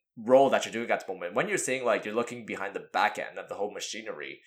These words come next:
what does that mean exactly? Like, are you doing hands-on, I guess, like, fabrication work, if I have to throw in a term in there, or is it still, like, trying to design and, like, make, make sure that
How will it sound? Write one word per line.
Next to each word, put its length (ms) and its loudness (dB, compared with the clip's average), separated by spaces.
what 100 0
does 140 -2
that 200 4
mean 200 -2
exactly? 440 0
Like, 200 0
are 80 2
you 100 0
doing 160 -4
hands-on, 800 0
I 100 -2
guess, 280 0
like, 220 -2
fabrication 840 2
work, 220 -4
if 80 2
I 80 10
have 160 6
to 80 -4
throw 260 2
in 80 0
a 60 -2
term 260 -2
in 80 -6
there, 240 2
or 340 4
is 200 -2
it 160 -2
still, 340 0
like, 260 2
trying 240 -2
to 80 -6
design 380 2
and, 140 -4
like, 280 0
make, 320 0
make 160 -4
sure 160 -4
that 300 4